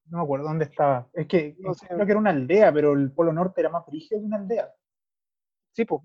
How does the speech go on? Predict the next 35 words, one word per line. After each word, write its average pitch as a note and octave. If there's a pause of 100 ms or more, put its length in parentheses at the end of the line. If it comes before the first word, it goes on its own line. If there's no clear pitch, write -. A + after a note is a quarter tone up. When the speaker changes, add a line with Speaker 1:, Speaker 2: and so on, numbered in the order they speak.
(120)
Speaker 2:
era G3
una G#3
ciudad, G3
porque E3+
en E3+
el -
Polo F3+
Norte, G#3
acuérdate G#3
que G3+
estaba G3+
el E3+ (2500)
Speaker 1:
El -
Polo G3
Speaker 2:
estaba G#3
el B3
Speaker 1:
Norte C4
era C4
Speaker 2:
palacio. A#3+
Speaker 1:
el, F#3+
sí, C#4
po, A3
era G#3
el, G3+
el F#3+
grandote G3
ese. -
Speaker 2:
Sí, C4 (480)
porque F#3
ahí, B3 (100)
ahí A#3+ (180)
es-, - (320)
y G3 (340)
según G3 (540)
él, C4+